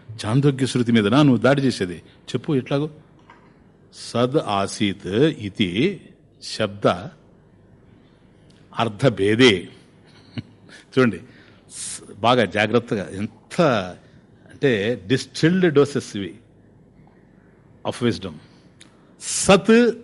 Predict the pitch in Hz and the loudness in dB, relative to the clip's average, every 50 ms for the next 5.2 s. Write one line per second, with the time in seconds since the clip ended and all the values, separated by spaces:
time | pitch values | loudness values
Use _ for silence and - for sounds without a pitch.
0 | - _ - 127 131 143 139 - - - - - 214 180 - - 180 - - - | -16 _ -4 0 0 0 0 -2 -8 -4 2 2 4 2 2 -2 -12 -16 -16 -20
1 | _ _ _ _ _ _ _ _ _ _ _ _ _ _ - _ _ _ _ _ | _ _ _ _ _ _ _ _ _ _ _ _ _ _ -20 _ _ _ _ _
2 | - 147 170 190 196 202 202 214 190 160 160 175 185 185 185 185 156 214 202 196 | 4 6 8 8 8 8 6 4 4 4 4 4 6 6 6 6 8 6 6 6
3 | 190 196 185 - - 190 196 208 208 208 226 277 339 311 - - - - - _ | 4 4 2 2 4 4 6 6 6 6 6 6 4 2 -4 -8 -16 -20 -20 _
4 | _ _ _ _ - - - - - - 151 165 170 - - 139 120 107 - - | _ _ _ _ -20 -20 -20 -18 -4 2 4 4 4 4 4 4 4 4 4 2
5 | 143 165 185 | 2 2 2